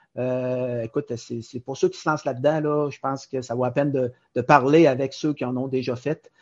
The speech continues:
parce qu'il y a beaucoup d'apprentissage là-dedans, parce que, tu sais, comprendre comment qu'on prépare une campagne, comment qu'on va chercher nos, nos,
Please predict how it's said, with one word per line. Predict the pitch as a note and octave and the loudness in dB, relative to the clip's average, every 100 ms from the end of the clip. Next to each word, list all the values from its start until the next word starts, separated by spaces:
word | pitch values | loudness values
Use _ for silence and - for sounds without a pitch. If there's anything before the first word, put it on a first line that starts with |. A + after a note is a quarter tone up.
| _ - | _ -20
parce | A#2+ | -10
qu'il | C3+ | -4
y | B2 | -2
a | |
beaucoup | D3+ F3+ | 0 2
d'apprentissage | D3+ - C3+ B2 - C#3+ C3 | 2 2 -4 -2 0 0 0
là-dedans, | B2 A#2 B2+ C3 | -2 -4 -4 -6
parce | B2 A#2+ | -8 -8
que, | B2+ | -4
tu | B2 B2 _ _ _ | -4 -6 _ _ _
sais, | - C3+ | -6 -2
comprendre | C#3 B2 B2 D3 D#3 | -2 -2 0 0 0
comment | D#3 E3+ E3+ | 0 0 0
qu'on | C#3+ | -2
prépare | - C3 D3 D3 C#3+ | -2 0 4 4 2
une | C#3+ | -4
campagne, | C#3 B2+ C3+ C#3+ D3 D3+ | -6 -4 -2 0 -2 -2
comment | C#3+ D3 E3+ | -4 -2 0
qu'on | D#3 | -2
va | C3+ C#3+ | -2 -4
chercher | C#3 - - D3+ | -4 -6 -4 -4
nos, | C#3+ C3+ C3+ | -2 -2 -2
nos, | B2+ B2 | -4 -6